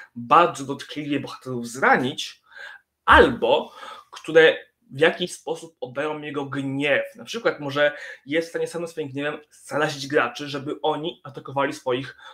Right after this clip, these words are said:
towarzyszy. Więc jest to po prostu rzecz, którą warto rozważyć, którą warto przemyśleć i w jakiś sposób zaimplementować do swojej se-, do swojej, do swojej sesji.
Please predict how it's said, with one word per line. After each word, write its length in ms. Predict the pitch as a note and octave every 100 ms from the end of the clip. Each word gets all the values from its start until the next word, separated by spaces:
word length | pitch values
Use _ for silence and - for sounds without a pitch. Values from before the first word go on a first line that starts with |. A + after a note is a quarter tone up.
| _
towarzyszy. 640 | C3+ D3 E3 F3+ - G2+ - _ _ _ _ _ _ _ _ _ - _ _ _ _ _ _ _ _ _ -
Więc 120 | F3
jest 100 | C4+
to 40 | C#4+
po 40 |
prostu 180 | C4+ A#3+
rzecz, 140 | A#3+
którą 280 | - G#3 D3+
warto 360 | D#3+ G3 - F#3
rozważyć, 320 | F3 G3+ A3
którą 220 | E3 C#3
warto 280 | C3+ F3 F#3
przemyśleć 460 | - E3 D#3+ F#3
i 80 | E3+
w 40 | D3
jakiś 240 | D#3 E3
sposób 400 | - B2+ D3 - - - - - -
zaimplementować 760 | A#2 D#3 D3+ D3 - C3 C3+
do 60 | C3
swojej 200 | - D3
se-, 180 | - -
do 60 |
swojej, 520 | C3 C#3+ C#3+ C#3+ B2+
do 100 | A#2+
swojej 320 | B2+ - C3 C3+
sesji. 500 | C#3+ C3 - -